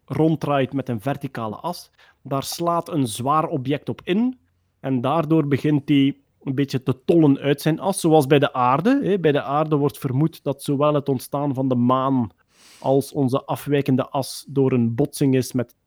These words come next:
Theia, een soort veel kleinere planeet die ooit op de aarde gebotst is. En bij Uranus zou dat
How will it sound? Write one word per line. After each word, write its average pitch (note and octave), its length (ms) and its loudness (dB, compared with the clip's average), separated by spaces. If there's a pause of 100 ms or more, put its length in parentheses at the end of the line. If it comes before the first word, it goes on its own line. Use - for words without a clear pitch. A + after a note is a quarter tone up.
(140)
Theia, F3 520 4 (100)
een D3 120 -2
soort C3 540 -6
veel C3+ 320 -2
kleinere D3 480 -2
planeet C3 420 -2
die - 160 -6
ooit C#3 180 -2
op A#2+ 80 -4
de A2+ 80 -6
aarde E3 320 -6
gebotst E3 400 -6
is. F3 120 -8
En D3 120 -2
bij C#3 120 6
Uranus D#3 520 6
zou E3+ 140 6
dat D3+ 100 6